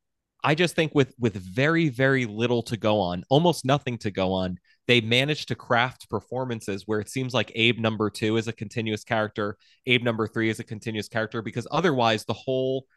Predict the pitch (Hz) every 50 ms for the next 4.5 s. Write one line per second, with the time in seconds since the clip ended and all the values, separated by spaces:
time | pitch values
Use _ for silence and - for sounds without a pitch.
0 | _ _ _ - 139 131 120 - 147 135 - - - 151 143 143 135 123 120 110
1 | 117 117 - - 131 117 120 123 120 120 - - 104 - - 113 113 113 - -
2 | 120 113 107 - - - 127 123 - - - 113 101 98 95 92 92 90 _ _
3 | _ _ _ _ _ _ _ - 120 101 101 - 131 135 139 123 110 101 98 98
4 | - - 120 110 101 90 - 95 92 90